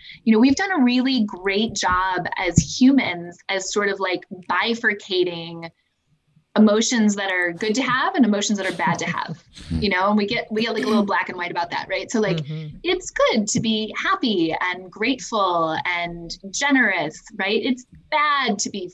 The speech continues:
Speaker 1: frustrated, annoyed, angry, indignant, fearful, right?
Speaker 3: Yeah.
Speaker 1: And so we've got these sort of, like, two faucets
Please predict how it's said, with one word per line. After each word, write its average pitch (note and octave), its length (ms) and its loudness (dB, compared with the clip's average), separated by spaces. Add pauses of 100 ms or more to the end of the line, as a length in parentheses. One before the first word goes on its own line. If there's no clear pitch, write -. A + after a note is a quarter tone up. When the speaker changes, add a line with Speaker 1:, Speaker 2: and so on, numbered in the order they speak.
Speaker 1:
frustrated, F#3+ 720 0
annoyed, A3 800 2 (160)
angry, A3 640 4
indignant, G#3+ 760 -2 (440)
fearful, A#3 760 2 (100)
right? A3 360 0 (240)
Speaker 3:
Yeah. E3+ 260 2
Speaker 1:
And A3 160 6
so A3+ 520 0 (340)
we've A#3 220 6
got B3 240 0
these D4+ 180 0
sort A#3+ 120 0
of, G#3+ 60 2
like, F#3+ 200 -2
two C4 300 6
faucets A3 840 0